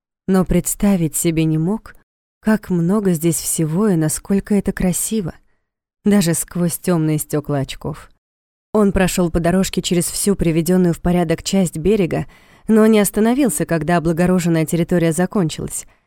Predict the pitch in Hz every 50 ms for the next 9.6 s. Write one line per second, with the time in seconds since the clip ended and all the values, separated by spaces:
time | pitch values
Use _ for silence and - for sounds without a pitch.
0 | _ _ _ - - 208 - 196 170 151 170 175 165 - - 160 156 - 160 156
1 | - - - 156 156 156 147 - 165 160 151 156 151 160 - - - _ _ _
2 | _ _ _ _ _ _ - - - 202 190 - 208 220 220 214 196 180 - -
3 | - 208 226 214 - - - 170 170 175 175 170 165 175 160 165 170 180 190 185
4 | - - - 165 156 - - 202 220 - - 185 165 160 156 151 160 - - 170
5 | 180 190 196 190 160 165 160 - - - - - - - 226 220 196 202 185 175
6 | 170 160 - 170 165 - - - 175 175 160 147 165 180 170 165 156 - 160 160
7 | - 170 160 - 185 190 190 - 214 180 156 - 147 147 - 156 151 - 165 160
8 | 160 147 165 165 160 156 156 156 - - 165 185 175 165 160 160 151 - 180 170
9 | 160 151 156 151 - - - 170 170 147 147 156